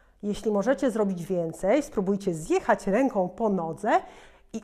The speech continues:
oprzeć na razie dłoń na stawie skokowym. Trzymajcie w prawej stopie mocno dociśniętą zewnętrzną piętę do podłoża.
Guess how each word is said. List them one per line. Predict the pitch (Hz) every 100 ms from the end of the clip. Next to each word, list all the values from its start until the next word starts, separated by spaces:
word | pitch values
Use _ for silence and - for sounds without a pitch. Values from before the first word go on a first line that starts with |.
| -
oprzeć | 466 466 285 -
na | 214
razie | 233 220 208
dłoń | 160 160 165 254 359
na | 311
stawie | - 233 240
skokowym. | - 220 196 170 190 196 196 - - - - - _ - _ - _ _ _ _ _ _ _
Trzymajcie | - - 214 240 320 311 214 226
w |
prawej | - 262 277 254 233
stopie | - 233 208 208
mocno | 196 226 320 - 277
dociśniętą | 233 - - - 262 254 240 220 196
zewnętrzną | 202 185 233 247 - 220 208
piętę | 262 226 226 180
do | 185
podłoża. | 185 170 170 160 165